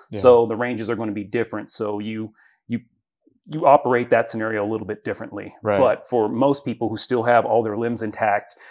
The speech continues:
Speaker 2: and who have, um, um, maybe not too many things that are, that are bad. Yes, to answer your question, yes, you, you don't feel s-, you don't feel good to a certain extent, or satisfied would be a
Speaker 1: <laughs>
Speaker 2: more accurate term,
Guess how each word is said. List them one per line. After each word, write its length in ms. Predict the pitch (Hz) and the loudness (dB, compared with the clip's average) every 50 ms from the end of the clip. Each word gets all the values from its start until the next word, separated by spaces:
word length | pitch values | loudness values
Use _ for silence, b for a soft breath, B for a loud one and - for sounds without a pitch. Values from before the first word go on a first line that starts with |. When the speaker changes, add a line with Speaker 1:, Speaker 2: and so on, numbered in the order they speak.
| b b b _ | b b b _
Speaker 2:
and 320 | 113 117 113 110 110 110 98 | -10 -8 -8 -6 -8 -8 -8
who 140 | 101 113 110 | -6 -4 0
have, 320 | 110 113 110 107 98 95 | 2 2 2 2 0 -2
um, 260 | 107 107 104 104 98 b b b b _ - | -6 -6 -6 -8 -10 b b b b _ -6
um, 420 | 104 113 110 104 101 101 98 98 _ _ _ _ _ _ _ _ _ _ _ _ _ | -4 -2 -2 -2 -4 -6 -10 -14 _ _ _ _ _ _ _ _ _ _ _ _ _
maybe 280 | - 110 113 113 113 113 | -10 -8 -6 -6 -4 -4
not 300 | 110 107 101 - - _ | -4 -4 -4 -4 -6 _
too 360 | - - - 208 190 180 156 | -14 -6 -4 -2 -2 0 0
many 260 | 147 131 113 110 107 | 0 0 0 -4 -6
things 300 | 107 - 110 107 107 101 113 | -8 -8 -10 -8 -8 -6 -4
that 120 | 113 107 | -4 -4
are, 140 | 104 101 92 - _ _ _ _ | -4 -6 -8 -12 _ _ _ _
that 120 | - 113 | -2 -2
are 60 | 107 101 | -2 -2
bad. 360 | 98 113 110 107 104 110 - 120 | -2 0 0 2 2 0 -2 -2
Yes, 440 | 131 113 101 - - - - - _ - | -4 -4 -2 -4 -8 -8 -10 -14 _ -6
to 120 | 123 117 | -4 -4
answer 180 | 113 107 - 120 | -4 -6 -8 -10
your 100 | 110 101 | -10 -6
question, 380 | - 123 117 110 - 117 107 | -4 -4 -2 -2 -4 -6 -4
yes, 240 | 110 104 101 - - | -4 -4 -4 -6 -8
you, 280 | 117 113 110 107 107 - | -10 -10 -10 -10 -12 -14
you 120 | - 120 117 | -12 -12 -12
don't 340 | 101 101 127 120 131 127 - | -8 -4 -4 -4 -4 -4 -4
feel 140 | 131 120 | -4 -4
s-, 240 | 113 - - - - _ | -4 -4 -8 -12 -14 _
you 100 | - 117 | -14 -12
don't 240 | 98 123 123 123 123 | -8 -8 -8 -8 -4
feel 180 | - 131 123 123 | -4 -4 -4 -4
good 480 | 113 104 - 123 123 117 101 101 98 - b b b b b b b b _ | -6 -6 -4 -2 -2 -2 -2 -4 -8 -14 b b b b b b b b _
to 120 | - 131 120 | -6 -4 -4
a 40 | 107 | 0
certain 240 | - 120 107 104 | 0 0 0 0
extent, 320 | 107 104 - - 117 113 110 98 | -4 -8 -8 -6 -6 -6 -6 -4
or 40 | |
satisfied 680 | - - - 151 143 135 127 - 139 113 98 98 - 95 | -2 2 4 4 4 4 2 0 0 0 2 2 2 2
would 100 | 107 107 | 0 -2
be 120 | 120 113 | -2 2
a 100 | 113 107 | 0 0
Speaker 1:
<laughs> 20 | 107 | 0
Speaker 2:
more 340 | 120 120 123 107 120 - 123 | 2 0 0 0 2 4 4
accurate 380 | 120 117 - 117 104 110 - | 4 4 2 -4 -8 -10 -6
term, 380 | - 143 131 123 117 110 107 | -4 -2 -2 -2 -2 -6 -10